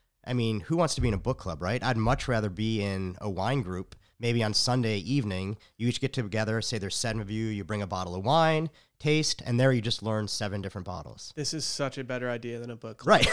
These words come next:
Speaker 1: <laughs>
Speaker 2: I, like, tease the idea of doing a Sunday Scaries book club, and then I realized, I was like, "Will, you don't read nearly enough to do this. I just need to start doing the, uh, the wine club
Speaker 1: That's
Speaker 2: and
Speaker 1: it.
Speaker 2: getting people into it."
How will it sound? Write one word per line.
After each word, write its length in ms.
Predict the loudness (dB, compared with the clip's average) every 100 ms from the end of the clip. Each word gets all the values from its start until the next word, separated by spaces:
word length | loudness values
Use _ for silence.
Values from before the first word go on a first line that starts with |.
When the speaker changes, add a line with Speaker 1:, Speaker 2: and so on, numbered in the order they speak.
| 4
Speaker 1:
<laughs> 140 | 6
Speaker 2:
I, 240 | 10 12 12
like, 180 | 10
tease 360 | 6 6 6 8
the 80 | 8
idea 280 | 8 6 4
of 80 | 6
doing 260 | 4 4
a 40 | 4
Sunday 340 | 2 2 2
Scaries 380 | 0 0 0 -2
book 200 | -6 -4
club, 260 | -2 -2
and 140 | -2 -4
then 80 | -2
I 60 |
realized, 440 | -2 -2 -2 -4 -6
I 40 |
was 100 | -10
like, 140 | -12 -14 _
"Will, 220 | -10 -8
you 140 | -6 -6
don't 200 | -6 -8
read 260 | -8 -6
nearly 380 | -8 -8 -6 -4
enough 240 | -4 -8 -10
to 80 | -10
do 200 | -8 -6
this. 240 | -8 -6
I 80 | -4
just 160 | -4 -4
need 80 | -4
to 60 |
start 220 | -4 -6 -4
doing 240 | -6 -4
the, 140 | -6
uh, 160 | -6 -8
the 80 | -8
wine 300 | -4 -4 -4
club 220 | -6 -6 -4
Speaker 1:
That's 140 | 0
Speaker 2:
and 60 | 0
Speaker 1:
it. 40 |
Speaker 2:
getting 140 | -2 -4
people 300 | -6 -4 -4
into 220 | -4 -6
it." 140 | -16